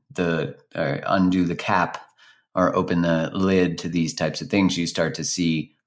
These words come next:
"Oh, wow, there's actually a lot of things I could process, and I can," there's a never-ending ability to get better, right? Like,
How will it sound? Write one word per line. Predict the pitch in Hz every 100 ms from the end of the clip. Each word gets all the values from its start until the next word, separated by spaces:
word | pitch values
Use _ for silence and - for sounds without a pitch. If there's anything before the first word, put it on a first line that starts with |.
| -
"Oh, | 170 104
wow, | 131 107
there's | 110 113 -
actually | 110 117 - 104
a | 92
lot | 107 110
of | 95
things | 110 101
I | 87
could | 82 80
process, | 101 95 95 90 90 -
and | 98
I | 90
can," | - 95 82 - - -
there's | 131
a | 135
never-ending | 131 131 127 117 101 104 107 92 87
ability | 80 90 92 85 80
to | 71
get | 90 85 73
better, | 82 67 71
right? | 90 98
Like, | 104 -